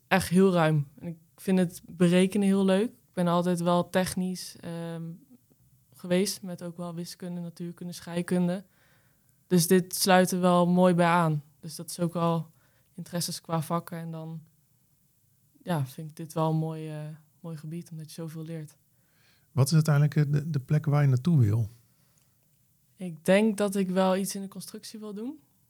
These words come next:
Speaker 1: Ik ben nu nog een beetje aan het kijken wat ik wil doen, want ik ben dan met grond bezig geweest bij Vugo. En nu vooral tekenwerk bij Inbetween. Ehm,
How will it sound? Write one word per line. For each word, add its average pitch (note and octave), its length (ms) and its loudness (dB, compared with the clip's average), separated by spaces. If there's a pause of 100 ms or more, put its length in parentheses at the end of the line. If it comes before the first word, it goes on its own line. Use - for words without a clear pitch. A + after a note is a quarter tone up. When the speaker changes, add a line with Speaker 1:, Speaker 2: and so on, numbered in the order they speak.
(100)
Speaker 1:
Ik F3 120 -20
ben F3 160 6
nu F3+ 80 6
nog F3+ 220 4
een F#3 80 0
beetje F3 240 2
aan F3+ 60 -2
het - 80 -12
kijken E3+ 340 -2
wat E3+ 180 -4
ik F#3 100 -6
wil F#3 160 -10
doen, F#3+ 240 -10
want E3 220 -14
ik F3 60 -20 (260)
ben E3 180 -10
dan E3 160 -8
met E3 160 -10
grond F#3 300 -12
bezig F#3+ 340 -14
geweest G3 300 -16
bij E3+ 100 -14
Vugo. F#3+ 520 -14 (480)
En E3+ 140 -2
nu F3 100 4
vooral F3 260 0
tekenwerk E3+ 640 -2
bij - 120 -14
Inbetween. E3 520 -10 (720)
Ehm, E3 920 2